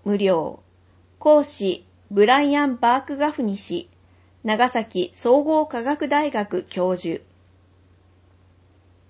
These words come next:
パネルディスカッション、オンライン。テーマ、長崎外国人居留地の先進性を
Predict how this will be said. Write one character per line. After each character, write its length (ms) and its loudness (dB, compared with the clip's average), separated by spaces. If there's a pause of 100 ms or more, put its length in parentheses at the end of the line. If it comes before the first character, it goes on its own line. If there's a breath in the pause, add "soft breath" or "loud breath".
(100)
パ 100 2
ネ 160 2
ル 80 0
デ 120 0
ィ 40 0
ス 100 -20
カ 100 2
ッ 80 2
シ 200 -10
ョ 220 -2
ン、 100 -14 (280)
オ 120 4
ン 120 0
ラ 140 6
イ 120 0
ン。 180 -8 (920 soft breath)
テ 220 4
ー 60 2
マ、 320 0 (320 soft breath)
長 260 2
崎 320 0
外 240 6
国 240 -2
人 220 0
居 180 -2
留 240 0
地 160 -4
の 140 -2
先 240 -2
進 260 -2
性 320 2
を 320 0